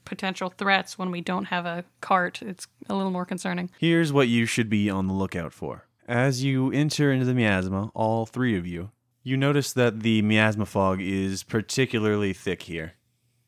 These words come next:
Speaker 2: You guys are really deep in
Speaker 1: Hmm.
Speaker 2: to uncharted territory. And it doesn't just burn your lungs anymore.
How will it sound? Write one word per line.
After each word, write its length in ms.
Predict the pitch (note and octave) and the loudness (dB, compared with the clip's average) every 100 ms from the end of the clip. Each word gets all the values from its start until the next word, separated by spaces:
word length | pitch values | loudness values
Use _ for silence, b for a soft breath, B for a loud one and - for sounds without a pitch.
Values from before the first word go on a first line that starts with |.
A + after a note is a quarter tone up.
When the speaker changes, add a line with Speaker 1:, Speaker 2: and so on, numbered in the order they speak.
| _ _ - | _ _ -6
Speaker 2:
You 100 | A2+ | 0
guys 220 | A2 G2 | 0 0
are 100 | F#2+ | -6
really 760 | F#2 F#2+ A2+ C#3 B2+ A#2 A2 G2 | -6 -8 -2 2 2 2 0 -2
deep 340 | G#2 G2 - | -4 -6 -4
in 380 | F#2+ F2 E2 E2 - | -8 -6 -10 -12 -10
Speaker 1:
Hmm. 240 | G#2 G2 - _ - | -10 -10 -16 _ -6
Speaker 2:
to 420 | G2 F2 E2+ F2+ | -2 -2 -2 -2
uncharted 600 | G#2+ G#2 - G2+ F#2 F2+ | -2 -2 2 2 2 -2
territory. 640 | G2 F2 E2+ F2 F2 F2 F#2 _ _ _ _ _ _ _ _ _ _ _ _ - | 0 2 0 -2 -2 -4 -8 _ _ _ _ _ _ _ _ _ _ _ _ -10
And 460 | F#2+ F2+ E2+ E2+ - | -6 -4 -6 -8 -8
it 180 | G#2 G2 | -8 -2
doesn't 260 | C3 E3+ | -2 -2
just 260 | E3+ C#3+ G2+ | -2 -4 -2
burn 340 | A#2 A#2+ C#3+ | 0 2 2
your 140 | C3+ A#2+ | 0 0
lungs 680 | A2 G#2 C3+ F3 - - - | 0 -2 -4 -6 -10 -14 -4
anymore. 520 | E3 F3+ F#3+ G#3 | 0 0 0 -2